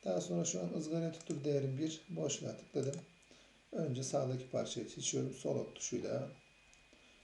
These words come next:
Şu şekilde bakın bir kısmı içeri girdiği zaman yeterli. Daha sonra soldakine tıklıyorum. Sağ ok tuşuyla o da bakın şu şekilde bir kısmın içerisine girdiğinde işlemim tamamlanmış oluyor.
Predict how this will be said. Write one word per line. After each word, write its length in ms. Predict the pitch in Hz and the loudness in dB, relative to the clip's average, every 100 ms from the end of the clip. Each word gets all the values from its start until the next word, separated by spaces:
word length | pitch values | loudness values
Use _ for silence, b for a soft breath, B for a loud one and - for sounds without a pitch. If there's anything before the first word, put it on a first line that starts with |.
| B - | B -16
Şu 80 | - | -8
şekilde 300 | - 139 120 | -2 2 4
bakın 300 | 110 143 143 | 4 2 2
bir 180 | 151 - | 0 0
kısmı 240 | - 123 | -6 -4
içeri 320 | 127 131 113 | -2 0 0
girdiği 240 | 131 123 113 | 2 2 2
zaman 220 | 110 131 | 0 0
yeterli. 560 | 131 - - - - - - - - - - | 0 0 -2 0 0 -2 -4 -12 -20 -16 -4
Daha 160 | 170 | -4
sonra 180 | - 139 | 0 -2
soldakine 600 | 135 147 131 131 147 135 | 0 0 2 0 2 -2
tıklıyorum. 460 | - - 123 135 - B B B B | -4 0 2 2 -2 B B B B
Sağ 280 | - - 156 | -12 0 4
ok 200 | - - | 4 4
tuşuyla 580 | - - 110 104 131 - - | -4 -2 0 2 2 0 -6
o 100 | 135 | -6
da 100 | 107 | -4
bakın 260 | 101 - 127 | -6 -4 -4
şu 100 | - | -2
şekilde 480 | - 127 104 143 131 | -4 -4 -4 -2 0
bir 220 | 151 - | -2 -2
kısmın 300 | - - - | -8 -8 -4
içerisine 440 | - 123 123 117 | -2 -2 -2 -4
girdiğinde 560 | 120 131 110 104 143 151 - B B B B B - 330 | 0 2 0 0 0 0 -6 B B B B B -10 -4
işlemim 560 | - - 117 120 160 | -2 -2 0 0 -2
tamamlanmış 920 | 156 143 120 117 110 107 139 160 - | 0 2 4 2 2 2 0 0 -2
oluyor. 400 | 131 107 101 135 | -2 -2 0 -2